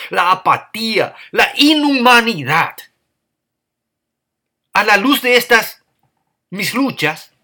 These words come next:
creo ser auténticamente cristiano. Y creo que simplemente se tiene que hacer lo que Jesús nos pide. Amar a Dios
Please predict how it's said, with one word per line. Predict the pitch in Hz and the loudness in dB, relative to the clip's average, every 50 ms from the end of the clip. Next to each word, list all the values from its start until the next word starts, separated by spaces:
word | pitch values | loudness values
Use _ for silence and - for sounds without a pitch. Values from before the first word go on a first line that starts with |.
| _ _ _ _ _ _ _ _ _ _ _ _ _ - - - _ _ _ _ _ - | _ _ _ _ _ _ _ _ _ _ _ _ _ -20 -20 -20 _ _ _ _ _ 0
creo | - 294 330 370 349 - | 2 4 6 6 4 4
ser | - - 302 294 | 2 2 2 2
auténticamente | 254 202 156 - 277 294 233 - 247 233 226 196 175 190 208 175 - 226 220 | 2 0 0 -4 -4 -4 -4 -4 -8 -6 -6 -6 -4 -4 -6 -6 -8 -10 -8
cristiano. | - 175 135 - - 208 208 180 147 131 - - _ _ _ _ _ _ _ _ _ _ _ _ _ _ _ _ _ _ _ _ _ _ _ _ _ _ _ _ _ _ _ _ _ _ _ _ _ _ _ _ _ _ _ _ _ _ _ _ _ _ _ _ _ _ _ _ _ _ _ - | -8 -8 -10 -10 -6 -2 0 0 0 -2 -6 -16 _ _ _ _ _ _ _ _ _ _ _ _ _ _ _ _ _ _ _ _ _ _ _ _ _ _ _ _ _ _ _ _ _ _ _ _ _ _ _ _ _ _ _ _ _ _ _ _ _ _ _ _ _ _ _ _ _ _ _ -8
Y | 240 240 - | -8 -6 -4
creo | - 262 311 320 320 269 - - _ _ _ _ _ _ _ _ _ - | -2 0 0 2 0 0 -2 -6 _ _ _ _ _ _ _ _ _ -4
que | 185 226 | -4 -2
simplemente | - - 311 330 233 247 262 247 247 226 180 135 - - - - _ _ _ _ _ _ _ _ _ _ _ _ | 0 0 -2 0 0 0 0 2 2 2 0 0 -8 -12 -16 -18 _ _ _ _ _ _ _ _ _ _ _ _
se | - - 226 202 | -6 0 0 0
tiene | 135 - 180 202 190 180 180 - | 0 -2 -2 -2 0 0 0 0
que | - 160 | 0 -2
hacer | 135 - 165 165 160 | 0 2 0 0 2
lo | 165 160 165 139 | 2 0 -2 -2
que | - 156 135 | -2 -4 -4
Jesús | - 151 139 - - 139 135 143 135 - - _ _ _ _ _ _ _ | -4 -6 -8 -6 -6 -6 -6 -6 -8 -10 -16 _ _ _ _ _ _ _
nos | - 151 165 160 127 - - _ _ _ _ _ | -6 -2 -2 -2 -2 -2 -10 _ _ _ _ _
pide. | - 175 151 120 87 71 - - - _ _ _ _ _ _ _ _ _ _ _ _ _ _ - - - - _ _ _ - | -8 -8 -6 -8 -10 -12 -18 -20 -20 _ _ _ _ _ _ _ _ _ _ _ _ _ _ -20 -20 -20 -20 _ _ _ 2
Amar | - 226 226 202 160 135 135 151 202 - 294 294 220 262 | 4 6 6 6 6 2 0 4 6 8 8 8 6 4
a | 247 | 2
Dios | 190 185 196 175 143 - - - - - - | 0 -2 -4 -4 -4 -6 -8 -14 -18 -18 -20